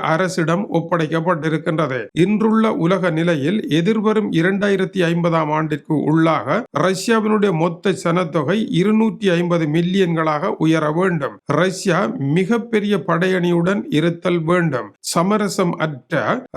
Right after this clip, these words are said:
ரஷ்ய தேசியவாதத்தால் கட்டமைப்பு செய்யப்பட்ட கன்சர்வேட்டிவ் கடும்போக்குவாத ஆட்சி ஒன்று இருக்க வேண்டும். கிறிஸ்தவமாகிய ஆர்த்தடாக்ஸ் தேவாலய பிரிவு இருத்தல் வேண்டும். ரஷ்ய தேசியவாதமானது மிகப்பெரிய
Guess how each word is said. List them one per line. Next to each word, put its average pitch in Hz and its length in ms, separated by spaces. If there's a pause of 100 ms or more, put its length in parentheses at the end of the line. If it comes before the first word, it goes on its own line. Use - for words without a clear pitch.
(100)
ரஷ்ய 196 460 (200)
தேசியவாதத்தால் 190 1200
கட்டமைப்பு 185 580 (100)
செய்யப்பட்ட 165 600 (380)
கன்சர்வேட்டிவ் 202 1040
கடும்போக்குவாத 185 920 (220)
ஆட்சி 180 300
ஒன்று 156 260 (100)
இருக்க 165 340
வேண்டும். 151 440 (180)
கிறிஸ்தவமாகிய 196 880 (140)
ஆர்த்தடாக்ஸ் 190 580
தேவாலய 180 440 (120)
பிரிவு 160 340 (200)
இருத்தல் 165 460
வேண்டும். 156 420 (280)
ரஷ்ய 196 320 (160)
தேசியவாதமானது 165 1120 (240)
மிகப்பெரிய 196 480